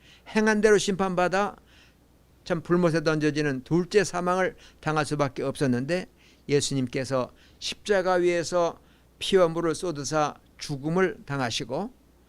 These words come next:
그리고 죄인들이 가는 곳 음부까지도 가셨기에 우리들은 예수 믿고 죽음이 아니라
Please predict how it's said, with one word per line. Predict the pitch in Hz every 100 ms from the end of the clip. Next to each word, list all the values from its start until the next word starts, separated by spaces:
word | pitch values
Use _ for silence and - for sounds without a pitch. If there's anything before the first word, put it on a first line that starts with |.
| _ _ _
그리고 | - 185 226 240 - _ _ _ _ -
죄인들이 | 143 151 160 160
가는 | 160 156 156
곳 | 151 143 -
음부까지도 | 147 156 170 - 175 175 185 196 - _ -
가셨기에 | 165 185 - 175 160 107 - _ _ _ _ _ _ -
우리들은 | 143 131 147 147 123 - _ _ _ _ _ -
예수 | 143 151 156
믿고 | 151 156 175 185 190 - _ _ _ _ _ _ _ _
죽음이 | - 175 180 170 127
아니라 | 131 131 113 175